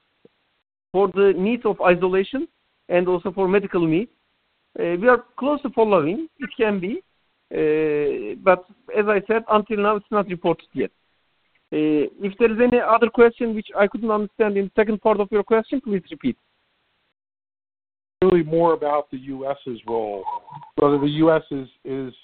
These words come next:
Speaker 2: partnering with Turkey now to address the situation, at least on a health basis, uh, to prevent the spread of coronavirus in Idlib. And then, of course,
Speaker 1: Okay.
Speaker 2: whether, uh, any,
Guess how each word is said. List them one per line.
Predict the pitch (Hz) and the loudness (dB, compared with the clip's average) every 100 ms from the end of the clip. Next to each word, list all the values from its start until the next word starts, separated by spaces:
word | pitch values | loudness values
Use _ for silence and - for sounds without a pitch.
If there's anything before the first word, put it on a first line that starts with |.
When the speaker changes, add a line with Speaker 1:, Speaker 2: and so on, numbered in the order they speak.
| _ - - - - - | _ -20 -18 -18 -8 0
Speaker 2:
partnering | 160 151 151 147 143 | 0 2 -2 -4 -6
with | 151 - - | -8 -10 -6
Turkey | 151 147 147 | -4 -4 -6
now | 139 131 123 120 117 - - _ - | -10 -6 -4 -6 -8 -14 -20 _ -10
to | 147 | -8
address | 131 143 143 - | -4 -4 -4 -6
the | 135 - | -14 -12
situation, | 139 131 131 135 - 123 117 _ _ - | -12 -8 -8 -8 -10 -18 -20 _ _ -12
at | 131 | -4
least | 151 - | -4 -4
on | 139 127 | -8 -6
a | |
health | 120 143 143 - | -4 -4 -4 -6
basis, | 117 107 - 104 101 _ _ _ _ _ - | -8 -8 -12 -14 -14 _ _ _ _ _ -10
uh, | 120 120 | -4 -4
to | 120 - | -4 -8
prevent | 123 120 123 | -10 -8 -10
the | - | -12
spread | - 143 120 | -8 -6 -6
of | - | -10
coronavirus | - 127 123 120 120 117 117 110 _ _ _ _ - | -8 -6 -6 -6 -6 -6 -6 -10 _ _ _ _ -10
in | 135 | -8
Idlib. | 131 110 101 90 - - _ - _ _ _ _ _ | -6 -8 -10 -12 -14 -20 _ -20 _ _ _ _ _
And | 127 | 0
then, | 139 139 143 - | 2 2 -2 -4
of | 135 | -6
course, | - 175 151 - - | 0 2 4 2 -6
Speaker 1:
Okay. | 202 196 135 - | -10 -8 -10 -2
Speaker 2:
whether, | 147 143 139 131 | 0 2 0 -2
uh, | 131 127 135 | -2 -2 -4
any, | 160 156 | -4 0